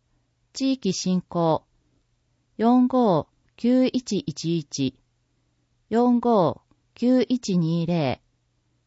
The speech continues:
その他。戸籍、福祉。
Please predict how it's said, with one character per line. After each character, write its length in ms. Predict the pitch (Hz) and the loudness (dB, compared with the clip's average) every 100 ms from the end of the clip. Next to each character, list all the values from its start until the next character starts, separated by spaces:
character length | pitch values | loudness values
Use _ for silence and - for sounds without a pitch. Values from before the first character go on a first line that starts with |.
| _ - | _ -6
そ 140 | 214 | 0
の 180 | 214 226 | 0 0
他。 300 | 170 147 - _ _ _ _ _ _ _ _ _ _ _ _ _ _ | -2 -4 -4 _ _ _ _ _ _ _ _ _ _ _ _ _ _
戸 120 | - 202 | -10 -6
籍、 600 | 233 226 - 214 196 _ _ _ _ | -4 -4 -4 -4 -4 _ _ _ _
福 280 | 269 - 220 | -6 -2 -2
祉。 340 | - 143 | -2 -6